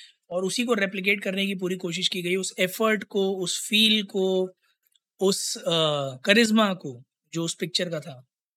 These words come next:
उसको एंटिट-, अ, बरकरार रखने की पूरी कोशिश की गई है, और मेरे ख्याल में कोशिश सक्सेसफुल होगी भी। दूसरी पिक्चर जिसकी बात करेंगे, नुसरत भरूचा starrer अकेली।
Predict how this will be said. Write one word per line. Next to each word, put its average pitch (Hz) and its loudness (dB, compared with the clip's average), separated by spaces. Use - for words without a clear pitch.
उसको 202 -4
एंटिट-, 180 -6
अ, 170 0
बरकरार 180 2
रखने 185 -4
की 180 -8
पूरी 190 -4
कोशिश 185 0
की 175 -2
गई 160 -6
है, 165 -8
और 165 -2
मेरे 180 -2
ख्याल 190 0
में 196 2
कोशिश 185 0
सक्सेसफुल 175 -4
होगी 151 -2
भी। 139 -10
दूसरी 285 6
पिक्चर 240 2
जिसकी 214 0
बात 190 2
करेंगे, 202 2
नुसरत 262 4
भरूचा 185 4
starrer 170 2
अकेली। 147 2